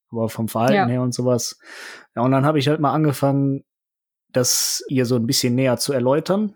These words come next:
Speaker 1: Am Anfang hab ich mich schon immer nachts bei ihr überhaupt nicht sicher gefühlt, sag ich mal, ne?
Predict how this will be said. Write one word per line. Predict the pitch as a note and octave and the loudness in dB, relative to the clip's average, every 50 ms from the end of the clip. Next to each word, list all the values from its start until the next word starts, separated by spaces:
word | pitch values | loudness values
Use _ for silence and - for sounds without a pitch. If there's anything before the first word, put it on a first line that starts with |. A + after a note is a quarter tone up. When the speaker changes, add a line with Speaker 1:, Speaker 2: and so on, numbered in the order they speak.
| _ _ | _ _
Speaker 1:
Am | - C3 B2+ | -2 0 2
Anfang | B2+ D3 C#3+ - D#3 | 2 2 2 2 2
hab | D3+ C#3+ C3+ | 2 2 2
ich | B2 C3+ | 2 0
mich | C#3 C3 | 0 0
schon | - D3+ D3 | 0 -2 -2
immer | C#3 B2+ B2 | 0 0 0
nachts | C3 C3 B2 - - - - | 0 0 -2 -4 -6 -6 -2
bei | - B2+ B2 | 0 0 0
ihr | A#2+ - C3 B2 A#2+ A#2+ | 0 0 0 2 2 2
überhaupt | A#2+ A#2 A2 A2+ C3 - - - | 0 0 0 -2 -2 -2 -2 -2
nicht | A#2+ A#2 - - - - _ _ _ | 0 0 0 -4 -6 -10 _ _ _
sicher | - A#2 A#2 A#2 - C#3 B2+ | 0 0 0 2 0 0 0
gefühlt, | C3 - - - C#3+ C#3+ C#3+ | -2 -2 0 0 0 0 0
sag | - C#3 C3+ C3+ | 0 0 0 0
ich | C3+ C3 - - | 0 -4 -4 -4
mal, | C#3 C3+ C#3 C#3 B2+ | 0 0 2 2 2
ne? | A#2 B2+ D3 - | 2 0 0 -2